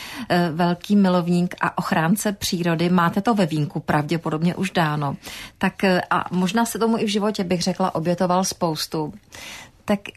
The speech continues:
jak je to možné? Tak ta příroda, mm, vstoupila do vašeho života tak náhodou, nebo vás tam někdo zavedl? Co vás tak, co rozhodlo o tom, že se budete tímto směrem věnovat ve vašem životě a směřovat?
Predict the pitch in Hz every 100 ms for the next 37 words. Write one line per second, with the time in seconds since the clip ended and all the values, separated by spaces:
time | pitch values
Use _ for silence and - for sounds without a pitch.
0 | - 208 - 277 269 269 269 220 160 151
1 | 196 180 214 208 - 190 196 214 214 208
2 | - - - 196 196 190 - 190 190 220
3 | 214 196 214 226 220 202 190 185 190 190
4 | 175 190 185 196 214 185 175 165 156 170
5 | 170 170 175 - 202 196 190 208 202 180
6 | 170 170 165 165 - 262 359 - - -
7 | - - - 269 294 254 175 165 160 -
8 | 175 196 - 170 156 160 160 170 170 165
9 | 170 - 170 165 160 156 151 151 143 -
10 | - 170 156 170 165 160 156 151 - -
11 | 165 160 151 151